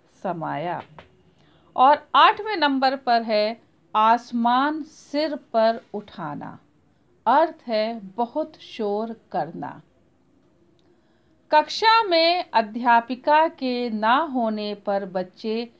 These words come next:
आसमान सिर पर उठा लेते हैं। तो बच्चों, हमने कुछ और मुहावरे देखे। इनमें था, जो पहला था हवा से बातें करना, फिर था लाल पीला होना, घी के दिए जलाना,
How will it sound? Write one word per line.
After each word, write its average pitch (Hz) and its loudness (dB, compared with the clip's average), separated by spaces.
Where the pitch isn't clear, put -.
आसमान 220 0
सिर 262 -4
पर 220 -2
उठा 202 -6
लेते 160 -12
हैं। - -16
तो 294 0
बच्चों, 277 0
हमने 233 0
कुछ 311 -8
और 311 4
मुहावरे 294 2
देखे। 285 -4
इनमें 202 -8
था, 208 0
जो 196 -6
पहला 269 4
था 311 2
हवा 214 6
से 269 -2
बातें 254 0
करना, 269 -2
फिर 262 0
था 233 2
लाल 220 2
पीला 269 2
होना, 269 0
घी 226 -4
के 277 -4
दिए 262 -2
जलाना, 262 0